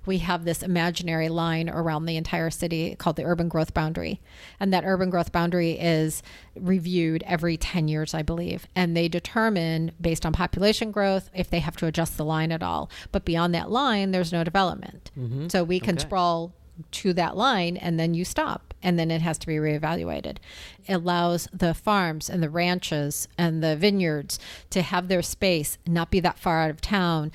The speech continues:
Speaker 1: Like we
Speaker 2: Mm-hmm.
Speaker 1: were saying, our last episode, we were talking about going to wine country, twenty
Speaker 2: Mm-hmm.
Speaker 1: minutes, forty-five minutes away, twenty minutes, you're starting it. That's incredible. The way that we accomplish that is with this urban growth boundary, which can inflate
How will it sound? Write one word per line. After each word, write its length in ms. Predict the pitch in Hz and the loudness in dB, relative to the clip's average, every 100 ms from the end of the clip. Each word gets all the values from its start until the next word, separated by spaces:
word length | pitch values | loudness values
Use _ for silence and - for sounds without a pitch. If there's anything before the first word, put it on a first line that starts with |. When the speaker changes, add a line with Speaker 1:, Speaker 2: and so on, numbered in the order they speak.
| - - | -10 -4
Speaker 1:
Like 160 | 196 | 0
we 60 | 190 | 2
Speaker 2:
Mm-hmm. 40 | |
Speaker 1:
were 60 | 185 | 0
saying, 460 | - 185 180 175 - - - | 2 2 2 0 -6 -14 -4
our 160 | 180 170 | 0 2
last 260 | 165 - | 2 0
episode, 380 | 165 180 - 160 | 0 2 2 2
we 60 | 160 | 0
were 80 | |
talking 240 | 165 175 165 | 0 -2 0
about 180 | 160 151 | 0 2
going 200 | 165 165 | 2 2
to 100 | 156 | 0
wine 240 | 160 185 | 0 0
country, 580 | 220 170 - 143 156 - - | 0 0 0 -2 -2 -6 -4
twenty 240 | 190 180 | 0 2
Speaker 2:
Mm-hmm. 60 | 170 | 2
Speaker 1:
minutes, 560 | 160 165 - - - - | 2 2 0 -6 -6 -4
forty-five 380 | 202 175 180 165 | 0 0 2 2
minutes 240 | 165 160 | 2 0
away, 240 | 160 170 | 0 0
twenty 300 | 160 - 269 | 0 0 2
minutes, 360 | 240 156 147 - | 2 0 -4 -4
you're 120 | 160 | -4
starting 480 | - - 175 160 156 | -2 0 0 0 -4
it. 180 | 170 - - - | -6 -8 -14 -4
That's 340 | 196 233 269 | 0 0 0
incredible. 600 | 226 185 196 170 151 - - - - - - - - - | -2 2 2 2 0 -8 -14 -20 -20 -20 -20 -20 -20 -8
The 160 | 180 190 | -2 0
way 320 | 202 202 202 | 2 2 2
that 300 | 190 180 202 | 2 0 0
we 160 | 185 | 0
accomplish 540 | 165 160 175 170 170 - | 2 2 0 0 -2 -2
that 200 | - - | -4 -2
is 160 | 170 | -2
with 140 | 170 170 | -2 -4
this 160 | 170 | -2
urban 200 | 185 190 | -2 -2
growth 200 | 196 226 | -2 0
boundary, 300 | 415 427 190 | 0 2 2
which 300 | 180 190 - - - | 0 -2 -4 -8 -8
can 360 | 233 214 220 | -2 0 0
inflate 580 | 226 220 - 208 208 - | 0 -2 0 2 0 -2